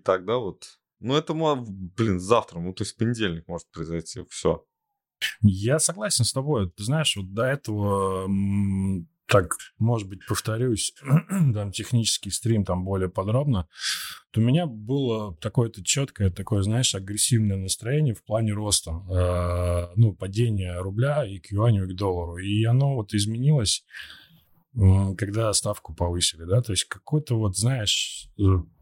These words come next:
Speaker 2: я
Speaker 1: А у
Speaker 2: не
Speaker 1: нас же
Speaker 2: могу
Speaker 1: ещё
Speaker 2: сказать.
Speaker 1: Ц Б заседает.
Speaker 2: Да, они повысят ещё на два, скорее всего, такие слухи ходят.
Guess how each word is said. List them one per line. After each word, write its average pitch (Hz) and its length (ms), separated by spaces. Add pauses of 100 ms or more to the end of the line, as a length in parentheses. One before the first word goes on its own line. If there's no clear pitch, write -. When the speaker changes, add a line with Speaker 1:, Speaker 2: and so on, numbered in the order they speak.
(440)
Speaker 2:
я 127 240
Speaker 1:
А - 20
у 107 80
Speaker 2:
не - 20
Speaker 1:
нас 117 160
же - 40
Speaker 2:
могу 104 100
Speaker 1:
ещё - 240
Speaker 2:
сказать. 147 80
Speaker 1:
Ц 113 60
Б 107 180
заседает. 87 760
Speaker 2:
Да, 151 220
они 113 180
повысят 156 440
ещё 120 240
на 107 120
два, 143 400
скорее 113 380
всего, 104 380
такие 104 340
слухи 120 320
ходят. 95 380